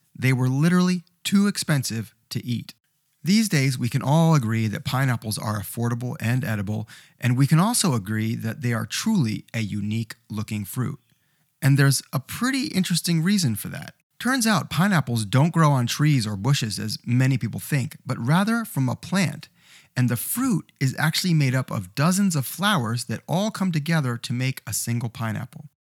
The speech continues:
In fact, each of the spikes on the outside skin of a pineapple is, or was, once an individual flower.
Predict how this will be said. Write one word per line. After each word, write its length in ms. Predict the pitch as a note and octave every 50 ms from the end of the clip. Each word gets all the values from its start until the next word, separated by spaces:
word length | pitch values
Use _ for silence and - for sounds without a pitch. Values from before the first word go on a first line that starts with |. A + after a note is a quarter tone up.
| _ - D#3
In 60 | D#3+
fact, 420 | D3 - G#3 G3 D#3 C3+ - - - - - - _ -
each 200 | E3 G3+ G3+ -
of 100 | G#3 F3+
the 60 | F#3
spikes 420 | D3 - - G3 F3+ D#3 - -
on 80 | A#2+ A2+
the 100 | A#2+ -
outside 420 | - C3+ D#3+ D#3 - E3 D3+ C#3+ B2+
skin 200 | - - D3+ C#3+
of 80 | B2
a 80 | G#2+ A2
pineapple 540 | - - C#3 E3 D#3+ C3+ A#2+ A2+ - A2+ - -
is, 360 | D3 D#3 C#3 A#2+ A#2 G2+ - -
or 160 | - A2+ A2+
was, 480 | G#2+ G2+ A2 D#3+ E3+ C3+ A#2 A2 G#2+ - - - _ _ -
once 400 | A#2+ C#3+ D#3 C3 A#2 A2 - - - -
an 180 | A#2+ A2+ A#2 - -
individual 640 | C#3+ D#3 E3+ F3+ D#3+ D3+ D#3 C#3+ D3 D3 D3 D3+
flower. 540 | C#3+ - - A#2 A#2 A2 A2+ - - _ _